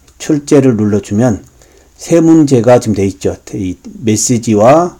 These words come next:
주관식, 객관식, 주관식.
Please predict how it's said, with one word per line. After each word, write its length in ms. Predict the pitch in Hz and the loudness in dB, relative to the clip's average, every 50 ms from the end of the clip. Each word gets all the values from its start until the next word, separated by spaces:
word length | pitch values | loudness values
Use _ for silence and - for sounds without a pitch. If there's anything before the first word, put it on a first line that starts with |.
| _ | _
주관식, 760 | - - - 101 110 107 107 104 101 - 160 190 214 220 - _ _ _ _ _ _ _ _ _ _ _ | -14 -10 -4 -2 -2 0 0 -2 -2 0 2 2 0 0 -4 _ _ _ _ _ _ _ _ _ _ _
객관식, 680 | - 113 107 - - 117 107 104 104 - 175 165 - | -12 -12 -8 -2 0 0 0 0 0 -2 -4 -4 -6
주관식. 540 | - - 101 104 98 98 - - 92 82 - | -8 -6 -4 -4 -4 -4 -6 -8 -12 -12 -14